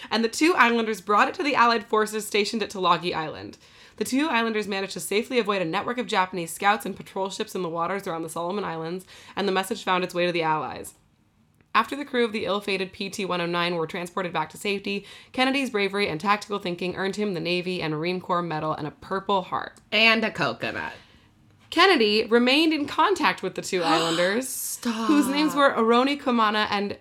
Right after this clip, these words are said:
Speaker 1: Byuku Gasa, for the rest of his life.
Speaker 2: No.
Speaker 1: Until the tragedy of his, his assassination in November of nineteen sixty-three,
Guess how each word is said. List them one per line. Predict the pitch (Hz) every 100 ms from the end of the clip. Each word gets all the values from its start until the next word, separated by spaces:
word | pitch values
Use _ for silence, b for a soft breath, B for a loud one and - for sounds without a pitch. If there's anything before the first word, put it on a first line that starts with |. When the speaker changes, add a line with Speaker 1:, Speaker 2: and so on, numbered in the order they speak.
| 180
Speaker 1:
Byuku | 214 233 - 247 247
Gasa, | 240 202 202 165 165
for | -
the | 208
rest | 190 196 202 226
of | -
his | 214 175
life. | 156 151 - - - -
Speaker 2:
No. | 339 381 349 349 339 339 320 320
Speaker 1:
Until | 240 247 285
the | 349
tragedy | 254 240 240 240
of | 214
his, | 208 202 -
his | 214 202
assassination | - 196 208 190 202 190
in | 185
November | 180 175 185
of | 185
nineteen | 170 165 185
sixty-three, | 170 - 165 170 175